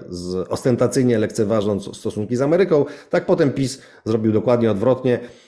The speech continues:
i, e, postawił bardzo jedna-, jednoznacznie na stosunki z Ameryką, jedno-, z-, jednocześnie zaniedbując stosunki z Europą. A więc te dwa nasze podstawowe koru-, kierunki po prostu są robione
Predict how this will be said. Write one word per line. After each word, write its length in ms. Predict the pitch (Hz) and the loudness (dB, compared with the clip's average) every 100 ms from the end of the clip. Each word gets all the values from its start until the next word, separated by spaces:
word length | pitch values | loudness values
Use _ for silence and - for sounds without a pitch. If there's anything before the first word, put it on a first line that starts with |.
| - | -10
i, 460 | 120 113 110 110 107 | -2 2 4 2 2
e, 140 | 98 98 | -2 -4
postawił 460 | 104 - 104 107 | -4 0 0 2
bardzo 260 | 101 98 104 | 2 2 2
jedna-, 240 | 101 101 95 - | 2 0 -2 -2
jednoznacznie 720 | 113 101 107 98 104 - 98 - - 101 | -2 0 0 0 -2 -2 -4 -4 -8 -2
na 340 | 101 98 - 85 | 2 2 -2 -8
stosunki 640 | - 107 107 98 104 95 - | -6 -4 -2 -4 -4 -6 -4
z 80 | 101 | 0
Ameryką, 500 | 110 151 175 139 - - - - | 2 2 2 0 0 -8 -20 -6
jedno-, 200 | 107 104 | -2 -2
z-, 500 | 101 113 98 98 101 | -2 -4 -2 -4 -4
jednocześnie 640 | 110 107 104 110 101 104 | -2 0 0 -2 -2 -2
zaniedbując 580 | 98 101 95 104 101 101 | 0 0 0 0 0 0
stosunki 420 | 101 101 101 101 | -4 -6 -4 -4
z 120 | 92 120 | -4 0
Europą. 480 | 110 110 - - | 2 2 -2 -8
A 60 | 87 | -6
więc 180 | 104 - | -4 0
te 120 | 120 | 0
dwa 200 | 110 160 | 2 2
nasze 220 | 165 156 | 4 2
podstawowe 480 | 135 123 131 127 120 | 0 0 2 2 2
koru-, 340 | 120 113 123 | 2 2 2
kierunki 420 | - 123 143 139 127 | 0 2 2 0 -2
po 120 | 120 | 0
prostu 300 | 120 113 107 | -2 -4 -2
są 160 | 107 | 0
robione 400 | 104 98 113 110 | 2 2 2 0